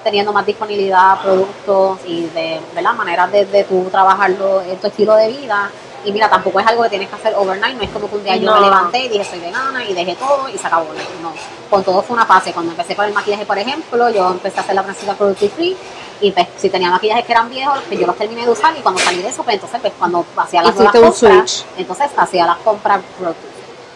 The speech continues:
Speaker 1: Pero tampoco es que tienes que salir corriendo y botar todo lo que tú tienes en tu casa, la nevera,
Speaker 2: Sí,
Speaker 1: o sea,
Speaker 2: sí.
Speaker 1: like, no, porque tampoco vamos a desperdiciar, ese no es el punto.
Speaker 2: No,
Speaker 1: El
Speaker 2: no,
Speaker 1: punto
Speaker 2: claro.
Speaker 1: es ese, tú vayas y poco a poco puedes empezar con los Meatless Mondays, que son súper famosos,
Speaker 2: Sí.
Speaker 1: una vez a la semana, ya con eso nada más tú estás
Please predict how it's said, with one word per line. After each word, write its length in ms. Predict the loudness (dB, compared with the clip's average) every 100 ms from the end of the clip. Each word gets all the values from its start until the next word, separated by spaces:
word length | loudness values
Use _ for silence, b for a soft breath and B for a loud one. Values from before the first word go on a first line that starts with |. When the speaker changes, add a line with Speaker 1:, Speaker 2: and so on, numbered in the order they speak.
| -2
Speaker 1:
Pero 100 | 0
tampoco 240 | 2 0
es 60 | -2
que 40 |
tienes 140 | -4 -2
que 80 | 2
salir 200 | 2 2
corriendo 320 | 2 2 4
y 20 |
botar 220 | 4 4
todo 160 | 4 4
lo 60 | 4
que 80 |
tú 40 | -2
tienes 180 | -6 -6
en 60 |
tu 100 | -4
casa, 500 | 4 8 8 6 4
la 140 | 4 4
nevera, 420 | 4 6 8 8
Speaker 2:
Sí, 60 | 6
Speaker 1:
o 40 | 6
sea, 60 |
Speaker 2:
sí. 80 | 2 -4 -14 -2
Speaker 1:
like, 240 | 2 2 0
no, 160 | -2
porque 240 | -2 -2 0
tampoco 300 | 0 -2 -2
vamos 220 | 0 4
a 20 |
desperdiciar, 560 | 4 4 4 4 6 4
ese 180 | 4 2
no 100 | 0
es 60 | 0
el 100 | 0
punto. 380 | 2 -2 -2 -8 -12 -10 2
Speaker 2:
No, 340 | 6 6 4 4
Speaker 1:
El 60 | 4
Speaker 2:
no, 60 | 4
Speaker 1:
punto 160 | 4
Speaker 2:
claro. 240 | 6 8 6
Speaker 1:
es 120 | 2
ese, 80 | 0
tú 40 |
vayas 220 | 2 2
y 60 | 0
poco 180 | 0 2
a 40 |
poco 140 | 2 2
puedes 180 | 0
empezar 280 | 0 2 2
con 160 | 4 2
los 100 | 2
Meatless 340 | -2 -4 -6
Mondays, 420 | -2 -4 -4 -8 -6
que 140 | -6
son 140 | -6 -6
súper 240 | -4 -4
famosos, 800 | 0 0 0 -8 -6 0 2 2 -4 0
Speaker 2:
Sí. 140 | 4 6
Speaker 1:
una 120 | 6
vez 100 | 4
a 60 | 2
la 100 | 0
semana, 300 | -2 -4 0
ya 120 | 2
con 140 | 0 -2
eso 180 | -2
nada 160 | 0 0
más 140 | -2 -6
tú 120 | 0
estás 180 | 2